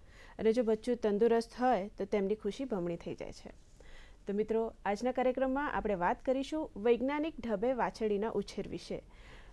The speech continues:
વિષય અંતર્ગત માહિતી તથા માર્ગદર્શન આપવા માટે આપણી સાથે અહીંયા સ્ટુડિયોમાં જોડાયા છે ડૉક્ટર શિરીષ કુમાર કે પટેલ સાહેબ, કે જેઓ ધનિષ્ઠ મરઘા વિકાસ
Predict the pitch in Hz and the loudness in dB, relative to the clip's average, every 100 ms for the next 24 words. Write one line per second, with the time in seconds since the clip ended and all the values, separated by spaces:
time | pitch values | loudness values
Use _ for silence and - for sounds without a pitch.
0 | - 240 269 254 240 240 254 254 254 240 | -2 2 4 4 4 4 4 4 2 2
1 | 254 247 240 240 202 190 196 208 190 180 | -2 -2 0 2 0 0 -2 -2 -4 -2
2 | 190 208 262 240 - 214 277 302 285 302 | -2 -2 -2 -4 -2 0 0 0 0 2
3 | 262 269 269 226 208 214 208 196 196 208 | 0 -2 -2 2 2 2 0 2 2 0
4 | 208 277 349 - 226 226 226 277 277 240 | 0 -4 -4 -2 2 2 2 -2 -2 -2
5 | 262 - 247 254 285 208 196 180 175 175 | -2 -4 -2 -2 -2 -4 -4 -2 -2 -2
6 | 196 180 262 - - - - 247 262 220 | -2 -2 -4 -8 -20 -10 -6 0 2 2
7 | - - - - - 254 320 - 311 208 | -2 -14 -20 -10 0 2 2 -2 0 0
8 | 190 214 190 196 196 | 2 -2 -2 0 0